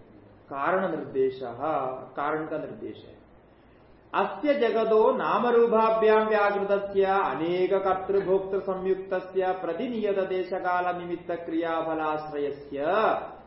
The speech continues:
मनसापि अचिन्त्य रचना रूपस्य जन्म स्थिति भंगम यतः सर्वज्ञा सर्वशक्ते कारणात् भवति तद ब्रह्मेदि वाक्य शेषः। ये जो वाक्य ऐसा है भाष्यकार का, ये जो अभी हमने पढ़ा जो वाक्य,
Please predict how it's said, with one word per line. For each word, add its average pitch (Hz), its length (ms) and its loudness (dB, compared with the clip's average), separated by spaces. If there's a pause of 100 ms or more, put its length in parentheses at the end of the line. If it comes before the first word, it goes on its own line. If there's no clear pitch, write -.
(140)
मनसापि 190 840 4
अचिन्त्य 220 680 -2
रचना 180 520 2
रूपस्य 165 560 -2
जन्म 156 340 -4
स्थिति 160 380 -2
भंगम 143 500 -6
यतः 180 320 0 (100)
सर्वज्ञा 160 720 -4
सर्वशक्ते 147 760 -8
कारणात् 131 640 -8
भवति 170 380 -2 (420)
तद 233 200 2
ब्रह्मेदि 156 500 -2
वाक्य 143 320 -6
शेषः। 107 440 -12 (500)
ये 208 240 6
जो 220 160 4
वाक्य 185 380 2
ऐसा 180 300 2
है 180 360 -2
भाष्यकार 170 440 -2
का, 170 100 -4
ये 165 180 -2
जो 160 120 -2
अभी 160 180 -2
हमने 156 160 -8
पढ़ा 147 260 -4
जो 147 140 -6
वाक्य, 135 560 -8